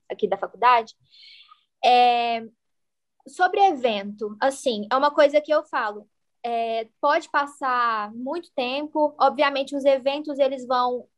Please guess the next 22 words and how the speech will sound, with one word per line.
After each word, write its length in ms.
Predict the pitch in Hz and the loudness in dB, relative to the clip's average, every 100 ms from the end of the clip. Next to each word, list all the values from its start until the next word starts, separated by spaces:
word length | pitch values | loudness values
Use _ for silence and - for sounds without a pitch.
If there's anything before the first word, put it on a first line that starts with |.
| _ | _
modificando, 760 | 254 269 - 269 - 262 311 302 | 0 0 0 -10 -6 -2 -2 -2
a 60 | 277 | -2
gente 240 | 269 262 | -4 -2
teve 180 | 254 254 | -2 -2
uma 140 | 247 | -6
mudança 420 | 247 247 262 262 | -4 -2 -2 -4
muito 180 | 247 240 | -10 -8
grande 280 | 233 233 226 | -4 -2 -4
por 100 | 247 | -4
causa 220 | 247 240 | -2 0
das 200 | 220 220 | 2 2
lives, 520 | 220 220 277 294 277 | 2 4 4 0 -10
né, 180 | 247 240 | -12 -10
que 100 | 233 | -2
as 120 | 233 233 | -2 0
lives 240 | 220 214 | -2 -2
agora 260 | 220 220 220 | -6 -4 -6
se 120 | - | -14
intensificaram 640 | 220 226 - 226 226 226 | -16 -16 -14 -6 -2 -4
cada 200 | 233 226 | -6 -8
vez 220 | 226 220 | -4 -4
mais, 480 | 214 208 220 302 - | -2 -2 0 -4 -10